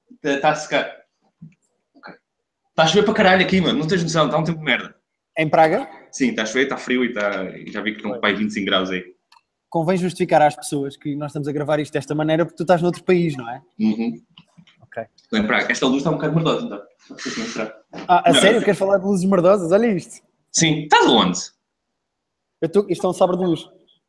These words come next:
Speaker 1: <laughs> Estás na sic?
Speaker 2: Desculpa. Eu estou na sic, porque a sic faz
Speaker 1: Ah.
Speaker 2: anos. Dá os parabéns à sic, Pedro.
Speaker 1: Parabéns, sic! Quantos é que, ah, faz
Speaker 2: Demasiado, demasiada energia. Demasiada
Speaker 1: Não, sic faz o
Speaker 2: energia.
Speaker 1: quê?
Speaker 2: Faz
Speaker 1: Faz
Speaker 2: vinte e quatro.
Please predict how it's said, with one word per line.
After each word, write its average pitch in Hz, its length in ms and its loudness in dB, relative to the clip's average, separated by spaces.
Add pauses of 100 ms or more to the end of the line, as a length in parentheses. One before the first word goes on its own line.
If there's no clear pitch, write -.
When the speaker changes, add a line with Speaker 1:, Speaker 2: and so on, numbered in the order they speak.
(200)
Speaker 1:
<laughs> - 1200 -6
Estás 196 160 2
na 226 80 6
sic? 143 160 2
Speaker 2:
Desculpa. 127 260 -2 (560)
Eu 180 80 2
estou 226 140 4
na 226 100 6
sic, - 260 0 (140)
porque 156 160 -2
a 170 40 -2
sic 185 200 0
faz 175 240 4
Speaker 1:
Ah. 180 80 4
Speaker 2:
anos. 220 220 -2
Dá - 100 2
os - 100 0
parabéns 196 300 -2
à 180 80 2
sic, - 240 -4
Pedro. 120 240 -8 (160)
Speaker 1:
Parabéns, 427 340 6
sic! 370 680 6
Quantos 349 280 2
é 240 60 2
que, 233 100 2
ah, 226 200 2
faz 170 160 0
Speaker 2:
Demasiado, 160 360 6 (260)
demasiada 160 400 4
energia. 139 420 -2 (180)
Demasiada 139 420 -2
Speaker 1:
Não, - 0 -
sic - 20 -6
faz - 20 -8
o - 60 -4
Speaker 2:
energia. - 120 -6
Speaker 1:
quê? 170 60 0
Speaker 2:
Faz 160 100 4
Speaker 1:
Faz 160 120 0
Speaker 2:
vinte - 40 -2
e 151 80 -4
quatro. - 200 -2